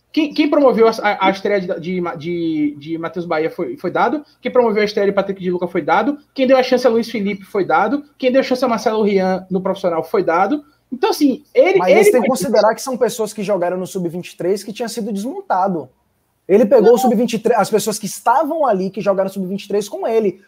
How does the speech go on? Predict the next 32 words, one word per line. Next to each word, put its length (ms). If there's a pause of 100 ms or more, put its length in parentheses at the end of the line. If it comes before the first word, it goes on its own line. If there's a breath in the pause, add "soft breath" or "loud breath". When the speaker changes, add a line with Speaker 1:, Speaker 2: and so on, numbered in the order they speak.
(100)
Speaker 2:
No 80
momento 260
que 100
Roger 380
Speaker 1:
Sim, 40
Speaker 2:
entrou, 240
Speaker 1:
claro. 420
Speaker 2:
ele 140
não 120
tinha 200
esse 140
time 180
sub-vinte 400
e 60
três. 420 (180)
Ele 120
não 120
tinha, 260
é, 180 (180)
que, 320
que, 300
não, 120
que 120
Roger 240
não 80
tinha, 180 (320)
que 80
Roger 220
não, 120
que 120
desculpa, 280
que, 140